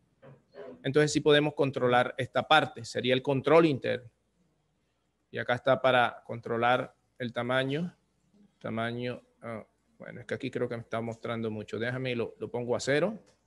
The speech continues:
a uno. Y vamos mostrando poquito a poco para que veas. Aquí le podemos dar la altura del, del titular de la pestaña.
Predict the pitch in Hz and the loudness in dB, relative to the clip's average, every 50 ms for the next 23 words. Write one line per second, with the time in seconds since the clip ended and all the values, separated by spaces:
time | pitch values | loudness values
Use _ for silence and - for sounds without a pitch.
0 | _ _ _ _ _ - 117 117 123 139 156 165 175 165 - _ _ _ _ _ | _ _ _ _ _ -6 -4 -2 0 0 0 -2 -4 -6 -10 _ _ _ _ _
1 | _ _ _ _ _ _ _ _ _ _ _ _ _ - 135 139 143 147 147 143 | _ _ _ _ _ _ _ _ _ _ _ _ _ -10 -6 -4 -2 -2 0 0
2 | 135 131 131 135 131 131 127 123 - 131 131 131 131 131 - 123 - - 113 - | 0 0 -2 -4 -4 -6 -6 -6 -4 -4 -2 -2 -2 -2 -4 -4 -6 -4 -2 -2
3 | 123 120 - 123 120 - 120 - 123 113 110 - 113 110 104 104 110 113 - - | -2 0 2 0 0 0 -2 -2 0 0 0 0 -2 -2 -2 -4 -6 -10 -14 -18
4 | _ - - - - - - - _ _ _ _ _ _ _ _ _ _ _ _ | _ -20 -18 -18 -18 -20 -20 -20 _ _ _ _ _ _ _ _ _ _ _ _
5 | _ _ _ _ _ _ _ _ _ _ _ _ _ _ _ _ _ _ - 113 | _ _ _ _ _ _ _ _ _ _ _ _ _ _ _ _ _ _ -10 -8
6 | 120 120 123 123 123 - 123 120 120 123 123 117 120 120 120 - - - - 123 | -6 0 0 2 2 2 0 -2 -2 0 2 2 4 4 2 0 -4 -6 -4 -2
7 | 120 113 110 - 135 135 131 123 123 117 - - - - 127 123 120 113 - 123 | -2 -2 -2 0 2 4 4 4 4 4 2 -4 -8 -4 -2 -2 0 0 -2 -2
8 | 113 131 123 127 143 156 151 147 135 127 - 120 113 - - 151 156 156 151 147 | 0 2 6 6 6 6 6 4 4 4 4 2 0 2 4 6 6 6 4 0
9 | 143 165 185 | -2 -2 -4